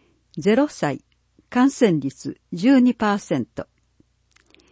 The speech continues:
一歳から四歳、二十三パーセント。五歳から九歳、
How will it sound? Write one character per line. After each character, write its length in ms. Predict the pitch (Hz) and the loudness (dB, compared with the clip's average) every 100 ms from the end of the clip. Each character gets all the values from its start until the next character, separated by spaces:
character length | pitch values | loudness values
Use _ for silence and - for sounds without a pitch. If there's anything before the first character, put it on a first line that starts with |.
| _ | _
一 160 | - 294 | -4 -2
歳 260 | - 262 170 | -2 -2 0
か 140 | 165 | -4
ら 120 | 143 | -2
四 220 | 151 202 | -2 -2
歳、 360 | 170 - 110 - _ _ _ _ _ 196 | -4 -6 -10 -10 _ _ _ _ _ 2
二 120 | 269 | 2
十 220 | 233 165 | 4 0
三 300 | 139 - 196 | -2 0 -2
パ 220 | - 185 | 0 0
ー 40 | 180 | 0
セ 200 | - 135 | -2 -6
ン 60 | |
ト。 200 | 117 - - _ _ _ _ _ _ _ _ _ _ - | -6 -12 -18 _ _ _ _ _ _ _ _ _ _ -4
五 140 | 262 | -2
歳 280 | - 285 214 | 0 -2 -2
か 160 | - | -4
ら 140 | 139 131 | -6 -8
九 260 | - 262 | -4 -4
歳、 360 | 165 - 123 - | -4 -6 -10 -10